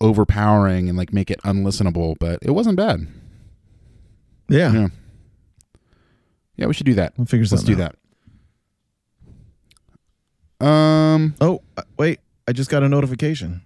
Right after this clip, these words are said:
Speaker 1: Oh, yeah?
Speaker 2: Looks like, looks like we got a voicemail.
Speaker 1: Yeah, <laughs> we, we did. I just sent, I sent you that. Um, so yeah, let's, let's go ahead and give that a listen.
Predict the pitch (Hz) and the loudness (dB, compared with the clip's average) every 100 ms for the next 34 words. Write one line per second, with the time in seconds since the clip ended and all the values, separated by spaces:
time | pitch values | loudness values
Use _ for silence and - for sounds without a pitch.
0 | - 123 127 208 - - - - - - | 4 6 6 2 -2 -20 -20 -20 -14 -6
1 | 120 - 139 - - - 123 - 143 143 | -4 0 -2 -2 -18 -6 -4 0 0 2
2 | 135 135 117 92 139 226 123 113 196 302 | 2 2 0 0 0 0 0 4 6 6
3 | 330 208 - - - - 156 165 190 285 | 6 8 8 6 2 2 2 4 4 4
4 | 117 107 120 - 139 143 - 120 127 123 | 4 2 0 0 0 0 -4 0 0 0
5 | 156 123 104 127 - - - - - - | 0 2 2 -2 -6 -20 -20 -20 -18 0
6 | 117 120 117 113 113 - _ _ - _ | 6 8 8 6 2 -2 _ _ -20 _
7 | _ _ - 123 196 95 101 92 117 - | _ _ 2 4 4 2 -2 -2 -2 2
8 | 127 127 127 123 120 127 135 117 87 - | 2 4 2 2 2 2 2 2 -2 -4
9 | 87 | -6